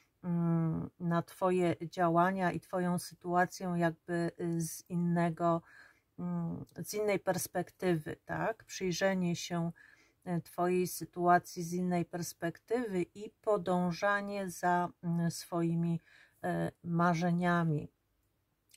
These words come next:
Ustawienie też, y, odpowiednich prior-, y, priorytetów, y, w swoim życiu. <clears throat>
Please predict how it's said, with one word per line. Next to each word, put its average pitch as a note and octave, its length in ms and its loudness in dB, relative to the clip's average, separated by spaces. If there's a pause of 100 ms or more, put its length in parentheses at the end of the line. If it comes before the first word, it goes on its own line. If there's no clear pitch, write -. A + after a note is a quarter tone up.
(160)
Ustawienie G3 840 -2
też, F3+ 480 -2
y, E3+ 260 4
odpowiednich F3+ 720 -4
prior-, F3+ 380 -2 (100)
y, E3 220 2
priorytetów, F3+ 1080 -2 (100)
y, E3 220 -4
w - 80 -14
swoim D#3+ 520 -2
życiu. D3+ 520 -4 (2750)
<clears throat> A3 760 -4